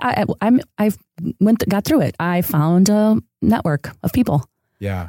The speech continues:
Speaker 1: Um, I actually s-, grew up in, outside of Chicago.
Speaker 2: Uh-huh.
Speaker 1: I had family. I had lots of family to help me. I can call my parents, be like, "Hey, there's no school tomorrow.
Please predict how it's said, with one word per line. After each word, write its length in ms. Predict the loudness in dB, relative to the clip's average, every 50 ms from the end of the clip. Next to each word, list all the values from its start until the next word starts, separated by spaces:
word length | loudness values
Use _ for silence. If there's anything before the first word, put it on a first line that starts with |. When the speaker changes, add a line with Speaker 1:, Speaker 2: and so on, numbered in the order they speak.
| -6 -4
Speaker 1:
Um, 300 | -2 0 2 2 2 2
I 100 | 2 0
actually 540 | 0 0 0 0 0 2 2 4 4 4 4
s-, 180 | 2 0 -2
grew 340 | -4 -2 -2 0 2 2 2 2
up 240 | 0 -2 -4 -6 -6 -2
in, 420 | 0 0 2 2 2 2 2 2
outside 280 | 2 0 -2 0 0 0
of 80 | 0
Chicago. 440 | 0 0 -2 0 0 0 0 0 -2 -4 _ _ _
Speaker 2:
Uh-huh. 240 | -12 -8 -6 -6 -4 -2
Speaker 1:
I 40 | 0
had 180 | 2 2 2 0
family. 420 | 0 -2 0 2 4 4 4 4 2 0 _ -6 -2
I 40 | 0
had 100 | 0 2
lots 220 | 2 0 0 -2
of 80 | -2 -2
family 260 | 0 2 2 4 4
to 60 | 2
help 200 | 2 2 0 0 2
me. 340 | 2 4 2 2 0 -2 _ -6
I 60 | -4 -2
can 120 | 0 -2
call 220 | -2 0 0 0
my 100 | 2 2
parents, 320 | 2 2 2 2 2 0 0
be 80 | -2
like, 140 | -2 -2 0
"Hey, 380 | 0 0 2 2 4 4 2 2
there's 180 | 2 2 2
no 80 | 2 0
school 220 | 0 0 0 2
tomorrow. 560 | 2 2 2 2 2 0 0 2 2 0 0